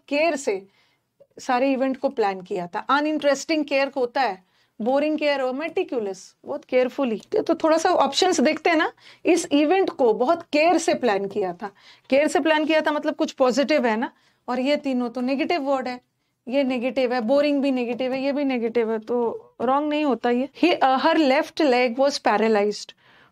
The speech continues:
उसका लेफ्ट लेग पैरालाइज हो गया था, ठीक है, मूव नहीं कर पा रहा था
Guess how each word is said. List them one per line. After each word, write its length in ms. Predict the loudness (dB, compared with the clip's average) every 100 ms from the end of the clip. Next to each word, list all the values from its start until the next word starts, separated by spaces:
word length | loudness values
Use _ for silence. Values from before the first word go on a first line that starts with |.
| -8
उसका 600 | -6 0 0 2 2 0
लेफ्ट 440 | 2 0 0 -6
लेग 300 | -4 -2 -2 -4 _ _ -2
पैरालाइज 480 | 2 4 2 2 0
हो 80 |
गया 200 | -2 -4
था, 120 | -8 -14 _
ठीक 100 | -6
है, 60 | -2
मूव 280 | 0 0 0
नहीं 160 | -2
कर 160 | -2 -4
पा 220 | -4 -6
रहा 120 | -4
था 220 | -6 -8